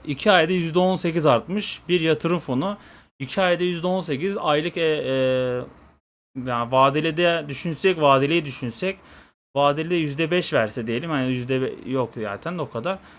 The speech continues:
Yüzde beş verse yüzde on yapar iki ayda. Hani iki ayda yüzde on sekiz kazandırması da vadeliden iyi olmuş.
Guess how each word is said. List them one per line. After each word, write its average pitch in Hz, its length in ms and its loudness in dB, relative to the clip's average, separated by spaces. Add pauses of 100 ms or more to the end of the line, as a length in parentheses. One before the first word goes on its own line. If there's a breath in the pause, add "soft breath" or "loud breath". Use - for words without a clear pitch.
(260 loud breath)
Yüzde 147 240 -2
beş 180 240 0
verse 131 260 0
yüzde 156 260 -2
on 165 100 0
yapar 123 300 0
iki 113 220 -4
ayda. 151 360 0 (420 loud breath)
Hani 131 180 -2
iki 180 200 -2
ayda 175 440 0 (380)
yüzde 147 240 -2
on 170 120 -2
sekiz 165 260 -4
kazandırması 156 680 -2
da 175 120 4
vadeliden 147 540 2
iyi 151 180 0
olmuş. 143 520 0